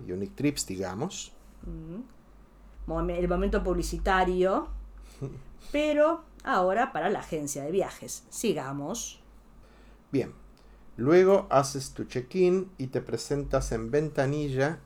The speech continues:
Speaker 1: con tus documentos, pasaporte si viajas al exterior, o ine o credencial de elector en México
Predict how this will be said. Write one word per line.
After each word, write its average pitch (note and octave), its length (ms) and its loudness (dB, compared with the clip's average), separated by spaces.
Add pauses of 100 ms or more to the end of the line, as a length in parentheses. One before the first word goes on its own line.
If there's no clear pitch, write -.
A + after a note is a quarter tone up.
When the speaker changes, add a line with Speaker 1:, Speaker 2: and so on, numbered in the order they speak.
(160)
Speaker 1:
con A#2+ 180 -4
tus A2+ 200 -6
documentos, A#2+ 880 -4
pasaporte A#2+ 720 2
si - 120 -10
viajas G2+ 380 -8
al G#2 100 -4
exterior, E3 640 2 (500)
o B2+ 260 0
ine C#3+ 520 2
o A2+ 140 -4
credencial A2 580 -2
de A#2 220 4
elector A#2+ 520 0
en A2 160 0
México C3 640 -2